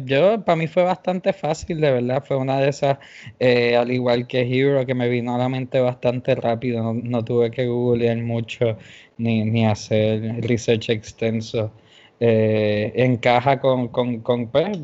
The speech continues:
hemos mencionado que no teníamos a Tarantino todavía, so, eso es bueno, y,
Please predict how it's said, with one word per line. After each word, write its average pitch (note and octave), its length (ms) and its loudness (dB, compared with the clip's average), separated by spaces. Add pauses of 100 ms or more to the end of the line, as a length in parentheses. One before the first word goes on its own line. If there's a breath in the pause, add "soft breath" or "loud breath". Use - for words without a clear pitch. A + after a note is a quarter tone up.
(200)
hemos B2 400 -2
mencionado C3+ 640 -2
que C3+ 100 0
no B2 140 -2
teníamos A#2+ 420 -2
a B2 80 0
Tarantino A#2+ 600 -2
todavía, D3 800 2 (340 loud breath)
so, A2+ 360 0
eso A2 180 -2
es A#2+ 160 0
bueno, E3 540 2
y, A#2 260 2